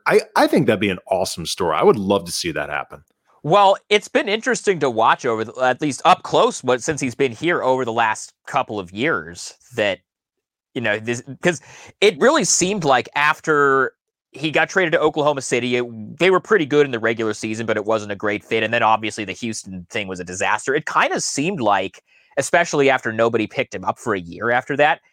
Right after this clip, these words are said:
Speaker 2: it kinda seemed like he was gonna go out like Allen Iverson, where he was, like,
Speaker 1: Yeah.
Speaker 2: randomly in Memphis, and then he went back to Philly and he flamed out after, like, three games or whatever.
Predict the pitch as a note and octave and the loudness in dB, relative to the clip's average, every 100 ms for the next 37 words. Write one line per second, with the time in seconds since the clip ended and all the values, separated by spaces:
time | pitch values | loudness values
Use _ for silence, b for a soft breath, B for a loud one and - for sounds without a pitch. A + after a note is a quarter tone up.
0 | _ _ - E3+ F3+ C#4+ - C#4+ A#3 G#3+ | _ _ -6 -2 2 2 2 2 2 2
1 | F3+ E3 C#3+ C#3+ D#3 D3 C3 C3 B2+ B2 | 0 0 2 4 6 4 2 0 2 0
2 | G2+ D3 B2 E2 E2+ G2 G#2+ A2+ A#2+ A2 | 0 -2 -4 -10 -14 -6 -4 -2 -4 -2
3 | B2 G2+ C#3 C#3+ C#3 C#3 C3 A#2+ B2+ C#3 | 0 0 2 0 -2 -2 -2 -2 -2 -2
4 | A#2+ D3 B2+ C3 C3+ B2 C3 B2+ B2 G2+ | 0 -2 0 -4 -4 0 0 2 0 -4
5 | - B2+ B2 B2 A#2+ A2+ - B2 A#2 A#2+ | -4 0 2 2 0 -2 -4 -2 0 2
6 | A2+ A2+ A2 B2 A2+ A2 - B2 A2+ G#2+ | 2 2 0 -2 -2 -4 -2 -4 -2 -4
7 | G#2+ A2 G#2 A2 G#2+ A2 A2 | -6 -6 -2 0 2 2 0